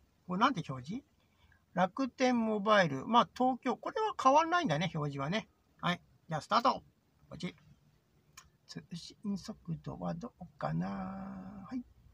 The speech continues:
あ、速い。上、めっちゃ速い。なんだよ、エーユーの方が速いじゃん。<laughs> これ、これはね、嬉しいことやら悲しいことやら、どっちなのかな？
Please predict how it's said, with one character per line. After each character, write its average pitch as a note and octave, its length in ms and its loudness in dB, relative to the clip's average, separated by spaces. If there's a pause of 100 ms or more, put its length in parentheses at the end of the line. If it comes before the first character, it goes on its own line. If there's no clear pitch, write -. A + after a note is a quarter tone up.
(340)
あ、 C#4 460 12
速 A3+ 460 10
い。 - 140 0 (460)
上、 C4 380 12
め F3+ 220 8
っ G#3+ 40 -4
ち - 160 10
ゃ C4 60 12
速 A#3 140 12
い。 - 40 -20 (300)
な - 160 6
ん C4+ 80 4
だ F3 80 6
よ、 D3 80 4
エ - 60 4
ー B3+ 100 6
ユ F4 180 0
ー F#4+ 60 -2
の G#3+ 80 10
方 F3+ 80 12
が G3+ 100 12
速 F#3 260 12
い B3+ 120 8
じ E3 80 6
ゃ C3+ 80 6
ん。 A#2+ 120 -6 (380)
<laughs> - 320 6
こ G#3 140 4
れ、 G3+ 60 -4 (580)
こ B3 160 8
れ F#4 100 2
は G4 140 6
ね、 C4 140 4
嬉 A3 220 4
し F#4 200 -2
い D4+ 40 -2
こ G3+ 140 2
と G#3 80 4
や F#3+ 100 12
ら E3+ 280 8
悲 F#3+ 100 8
し G3+ 140 -4
い F3+ 60 -2
こ E3 120 4
と D3+ 60 -2
や C#3+ 100 6
ら、 C3 100 6
ど F3 120 6
っ A3+ 60 0
ち - 120 -8
な D#3+ 120 4
の C3 100 0
か B2+ 120 -2
な？ B2 300 -4